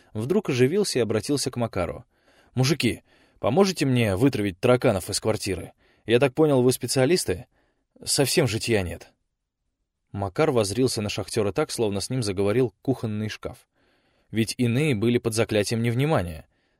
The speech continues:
Наверное, слишком много болтали, а спокойная обстановка в клете помогла шахтеру сосредоточиться и услышать их разговор. Причем не только услышать, но и понять. «Мы специалисты», — подтвердил Борис.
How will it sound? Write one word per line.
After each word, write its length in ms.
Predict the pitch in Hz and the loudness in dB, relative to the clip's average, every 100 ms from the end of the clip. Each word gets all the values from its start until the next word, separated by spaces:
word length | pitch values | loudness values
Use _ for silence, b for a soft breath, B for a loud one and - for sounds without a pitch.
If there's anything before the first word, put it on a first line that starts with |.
| - | -6
Наверное, 560 | 104 110 139 135 123 | -2 2 2 2 0
слишком 380 | 113 135 123 135 | 0 -2 -2 -2
много 300 | 135 143 120 | 0 0 2
болтали, 460 | 120 131 120 92 87 | 2 2 2 0 -2
а 100 | 90 | -6
спокойная 500 | - 107 120 101 101 | -6 -2 0 0 -2
обстановка 500 | - 107 131 - 104 | -2 -2 -2 -4 -6
в 80 | |
клете 440 | - 147 160 98 85 _ _ _ | -4 -4 -2 -6 -8 _ _ _
помогла 440 | - 127 131 131 107 | 0 4 4 4 2
шахтеру 440 | 110 - 147 120 | -2 -2 0 0
сосредоточиться 840 | 95 95 101 101 104 143 110 - | -2 -4 -2 -2 0 0 -2 -2
и 60 | 95 | -2
услышать 540 | 107 107 117 120 - | -2 -2 -2 -2 -6
их 100 | - | -8
разговор. 520 | - 104 104 85 64 _ b b b - | -8 -4 -2 -2 -6 _ b b b -8
Причем 280 | 117 139 | -2 0
не 80 | 123 | 2
только 260 | 113 180 202 | 0 0 0
услышать, 500 | 202 - 113 - - | 0 0 0 -2 -6
но 100 | 98 | -4
и 80 | 95 | 0
понять. 440 | 120 120 - - _ _ _ _ _ _ _ _ _ _ | 0 0 -6 -14 _ _ _ _ _ _ _ _ _ _
«Мы 340 | - 90 95 107 | -12 -6 -2 -2
специалисты», — 960 | - 135 180 185 147 104 - 98 - - | 0 2 4 4 4 2 2 0 -2 -10
подтвердил 480 | 101 90 101 95 95 | -10 -6 -6 -2 0
Борис. 420 | 92 87 78 - | 0 -4 -8 -12